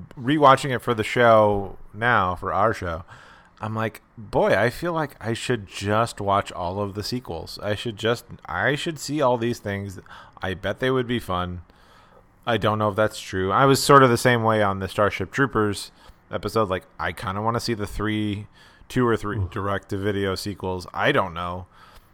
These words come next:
Speaker 1: But why
Speaker 2: Well,
Speaker 1: not,
Speaker 2: you know,
Speaker 1: right? Like, what are we
Speaker 2: I'm gonna
Speaker 1: doing?
Speaker 2: say it.
Speaker 1: I
Speaker 2: I'm
Speaker 1: got
Speaker 2: gonna say it
Speaker 1: time.
Speaker 2: live on, I'm gonna say it live on the air. If you watch those, I'll pay you one dollar for each of those sequels that you watch.
Speaker 1: Of the Tremors?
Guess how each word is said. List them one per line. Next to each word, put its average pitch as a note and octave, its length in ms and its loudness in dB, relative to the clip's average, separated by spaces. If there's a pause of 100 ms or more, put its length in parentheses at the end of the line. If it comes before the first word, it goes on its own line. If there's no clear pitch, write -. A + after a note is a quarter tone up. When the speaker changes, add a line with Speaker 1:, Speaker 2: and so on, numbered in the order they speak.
(640)
Speaker 1:
But B2+ 140 4
why C3 240 4
Speaker 2:
Well, D3+ 80 2
Speaker 1:
not, C#3 280 -2
Speaker 2:
you C3 60 -4
know, - 80 0
Speaker 1:
right? C#3+ 260 4
Like, C#3 340 4
what B2 200 4
are D#3+ 60 4
we D#3+ 120 2
Speaker 2:
I'm B2+ 40 0
gonna C#3+ 220 2
Speaker 1:
doing? F#2 100 -4
Speaker 2:
say A#2+ 160 -2
it. A#2 160 -6 (500)
Speaker 1:
I A2 80 -4
Speaker 2:
I'm B2 60 -4
Speaker 1:
got D#3 60 4
Speaker 2:
gonna - 60 6
say C#3+ 140 2
it - 20 2 (100)
Speaker 1:
time. F2+ 60 -2
Speaker 2:
live G#2 280 2
on, G#2+ 280 -2 (380)
I'm A#2+ 80 -6
gonna C#3+ 100 -6
say A#2 160 -6
it A2 80 -4
live F#2+ 280 0
on F#2 140 -2
the F2+ 100 -8
air. F2+ 320 -4
If G#2 220 -8
you D#3 120 -6
watch B2+ 380 -2
those, B2 220 -6
I'll A2+ 180 -4
pay A#2+ 160 -8
you A2 340 -4 (120)
one A2+ 420 -4
dollar E2+ 600 -4
for F#2+ 200 -10
each G#2 300 -4
of F2 140 -6
those E2 240 -8
sequels D#2 460 -10
that D#2+ 140 -10
you D2+ 80 -14
watch. C#2 300 -14 (520)
Speaker 1:
Of A2+ 160 -2
the G#2+ 60 -4
Tremors? E3 580 0